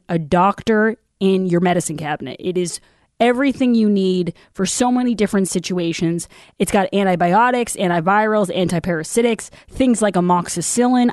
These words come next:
ivermectin, which you've heard so much about, Z-Pak, things that you know you will need,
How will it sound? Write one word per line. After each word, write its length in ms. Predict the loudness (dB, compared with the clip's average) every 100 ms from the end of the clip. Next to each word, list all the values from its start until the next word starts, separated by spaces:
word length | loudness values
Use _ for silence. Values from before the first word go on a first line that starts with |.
| -2
ivermectin, 960 | 0 0 2 0 0 0 -2 -2 0 0
which 180 | -2
you've 120 | -4 -2
heard 200 | -2 0
so 120 | -2
much 200 | -2 0
about, 360 | 2 2 0 -6 -20 -10 -6
Z-Pak, 760 | 2 2 4 2 2 2 -2 -12 -16
things 400 | -4 0 2 0
that 100 | 0
you 160 | 2 2
know 240 | 2 0
you 160 | 0 -2
will 120 | -2
need, 440 | 0 0 0 -2